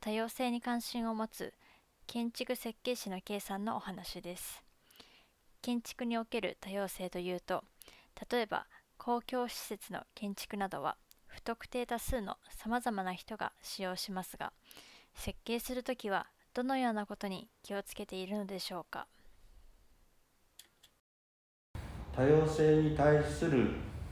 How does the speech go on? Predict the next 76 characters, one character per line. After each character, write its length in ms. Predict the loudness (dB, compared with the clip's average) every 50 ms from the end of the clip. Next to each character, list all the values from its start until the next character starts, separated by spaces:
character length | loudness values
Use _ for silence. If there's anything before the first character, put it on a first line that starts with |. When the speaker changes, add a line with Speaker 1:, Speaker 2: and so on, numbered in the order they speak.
| -6 -6 -6 -6 -4 -2 2
Speaker 2:
う 40 | 4
ん 360 | 6 6 6 6 4 4 2 0
と、 80 | -2 0
対 300 | 2 6 8 10 10 10
応 120 | 10 8
っ 40 | 6 4 2 0 2
て 60 | 2
い 180 | 2 2 2 0
う 100 | 0 0
の 140 | 2 6
は、 340 | 6 6 6 6 4 0 -2 -6 -8 -8 -2 2
ま 140 | 4 4 6
ず 100 | 4 4
そ 160 | 2 4 6
の 160 | 6 6 6
施 220 | 6 6 6 6 4
設 260 | 4 0 0 2 4
を 380 | 6 6 8 6 6 4 2 4
ど 200 | 4 6 6 6
う 20 | 6
い 140 | 6 6
う 40 | 4
人 200 | 4 4 4 4
が 80 | 4 4 4 0
使 220 | 0 4 6 8
う 120 | 8 8 8
の 120 | 6 4 4
か、 420 | 2 4 6 6 6 6 4 0 -2 -4 -6 -6 -6 -8 -8 -6 -4 -2 4
ど 160 | 6 8 8
う 60 | 8
い 160 | 8 6 6
う 20 | 4
使 180 | 2 4 6
わ 140 | 8 8 10
れ 80 | 8 8
方 260 | 6 4 6 6 6
が 140 | 6 6 4
す-、 160 | 2 0 -2 -4 -6 -8 -8 -8 -6 0 2
を 140 | 4 4 4
す 160 | 4 2 4
る 80 | 6
の 140 | 6 6 6
か 340 | 6 6 6 6 6 6 4
っ 20 |
て 120 | 2 4 4
い 120 | 6 6
う 40 | 6
こ 60 | 4 4
と 100 | 4 4
を 40 | 4
事 180 | 2 2 4 6
前 140 | 8 8 8
に 220 | 8 6 4 2
こ 260 | 2 2 4 4 4 4
う、 20 |
や 60 | 4
っ 40 | 2 2 2
ぱ 80 | 4 4
り 60 | 4 2 0 -4 -6 -6 -8 -8 -8 -8 -8 -6
知 180 | -6 -4 -2
っ 20 | 2
と 80 | 2 4
か 120 | 6 6
な 180 | 6 6 6 4
い 40 | 4
と 100 | 2 0
い 40 | 0
け 100 | 2 2
な 160 | 4 4 4
い 20 | 2 2
と 60 | 0
思 160 | 0 2 2 2
う 40 | 2
ん 40 | 0
で 100 | -2 -6
す。 140 | -6 -6